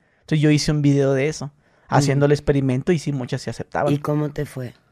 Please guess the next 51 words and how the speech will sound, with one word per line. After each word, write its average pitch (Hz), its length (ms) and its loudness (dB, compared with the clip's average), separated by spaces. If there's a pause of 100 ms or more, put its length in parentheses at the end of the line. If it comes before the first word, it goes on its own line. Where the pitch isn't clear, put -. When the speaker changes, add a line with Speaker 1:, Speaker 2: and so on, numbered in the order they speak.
(560)
Speaker 1:
No, 349 160 6
pues 262 140 6
nomás 220 180 6
hice 262 140 4
el 254 80 2
video. 233 380 4 (340)
Speaker 2:
¿Y 123 80 -4
qué 135 160 2
dice 135 260 2
la 127 120 2
audiencia? 120 600 -4 (340)
Speaker 1:
No, 165 280 6
pues 151 160 2
es 139 120 -4
que, 139 340 2 (100)
pues 170 160 2
es 175 100 0
que 240 460 8
fue 226 140 6
el 233 80 4
dos 196 100 -2
mil 208 140 2
diecisiete, 220 380 2
todavía 214 360 8
no, 202 140 6
ahorita 196 420 8
hay 226 100 8
muchos 214 280 4
videos 175 280 4
de 170 100 4
eso, 151 180 -2
pero 156 360 6 (360)
en 160 100 4
el 170 100 6
tiempo 185 240 4
que 185 120 4
yo 202 160 8
fui 226 380 2
era 190 300 6
cuando 165 280 4
no 175 100 4
había 180 720 8
Speaker 2:
No 156 80 4
Speaker 1:
internet. 151 320 4
Speaker 2:
estaba 202 320 8
tan 185 220 4
expuesto. 143 760 2
Speaker 1:
Ujú, 208 220 6
estaba 202 300 6
el 240 80 6
internet 220 480 6